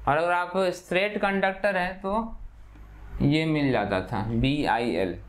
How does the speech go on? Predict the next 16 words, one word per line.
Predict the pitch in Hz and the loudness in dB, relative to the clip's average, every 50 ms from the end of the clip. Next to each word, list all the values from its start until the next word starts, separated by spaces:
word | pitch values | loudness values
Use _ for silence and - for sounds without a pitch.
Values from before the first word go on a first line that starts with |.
| - - | -18 -4
हाँ, | - 127 123 123 | 0 0 0 2
यहाँ | 131 139 143 156 160 | 0 0 0 0 0
पे | 160 175 175 | 0 0 -2
perpendicular | 175 175 170 165 156 160 170 165 170 170 170 175 175 190 190 185 | 0 0 0 0 2 0 -2 -2 0 -2 -2 0 0 0 0 0
होना | 180 175 160 156 147 | 0 -2 0 -2 -2
चाहिए | 139 143 151 123 127 131 143 170 196 196 - - - - - - | -2 -2 -2 -2 -2 -2 -4 -4 -6 -8 -14 -20 -20 -20 -16 -10
वो, | - 107 113 107 110 110 101 87 - - - - | -4 -2 0 2 2 2 2 2 -2 -6 -8 -6
दोनों | - - 120 123 123 123 127 | -2 0 0 2 0 0 0
के | 135 135 | 0 0
बीच | 135 131 | 2 2
में | 139 139 123 | 2 2 2
angle | 120 120 127 131 143 147 156 151 | 2 0 0 2 2 2 2 0
जो | 147 147 | -2 -2
है | 139 131 120 | -2 -2 -2
वो | 120 131 143 143 | -2 -4 -4 -4
डीएल, | 131 120 120 123 127 135 139 147 151 143 135 | -4 -4 -4 -2 0 0 -2 -2 -4 -6 -10